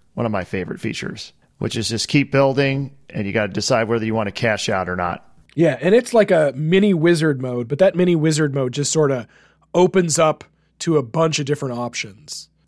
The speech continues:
Speaker 2: You, you kinda play the first sort of Sparky or Snake, or, and then you kinda, you build up enough to then get into crank It Up, which then has kinda, like, three modes. You play to a song, and they all have, like, you shoot the ramps, or you shoot the orbits, or,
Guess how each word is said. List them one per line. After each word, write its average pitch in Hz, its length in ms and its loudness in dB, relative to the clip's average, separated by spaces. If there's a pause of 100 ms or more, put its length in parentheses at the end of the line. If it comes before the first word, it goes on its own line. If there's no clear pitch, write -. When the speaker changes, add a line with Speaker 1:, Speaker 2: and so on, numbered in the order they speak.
(120)
Speaker 2:
You, 160 280 -2
you 156 120 -4
kinda 185 200 2
play 180 240 2
the 151 120 0
first 165 360 2
sort 160 180 2
of 135 60 -2
Sparky 143 600 0
or 123 80 -6
Snake, 143 680 0
or, 123 340 -4 (320)
and 170 140 -2
then 190 140 2
you 185 80 0
kinda, 180 400 0 (220)
you 147 120 -4
build 226 340 4
up 226 160 4
enough 165 760 0 (400)
to 170 100 0
then 160 220 4
get 151 240 2
into 151 640 4 (460)
crank 151 320 0
It 139 80 2
Up, 120 180 -4
which 135 160 -4
then 170 120 4
has 147 240 2
kinda, 151 180 -2
like, 135 140 -6
three 160 260 -2
modes. 147 340 2
You 127 60 -8
play 156 200 0
to 139 100 2
a 127 60 -2
song, 139 420 0
and 135 100 -4
they 135 80 0
all 139 180 2
have, 135 200 -2
like, 123 240 -4
you 127 60 -14
shoot 151 200 -6
the - 60 -10
ramps, 160 480 0
or 120 60 -12
you 117 40 -12
shoot 123 200 -10
the 117 100 -12
orbits, 147 480 2
or, 123 160 -4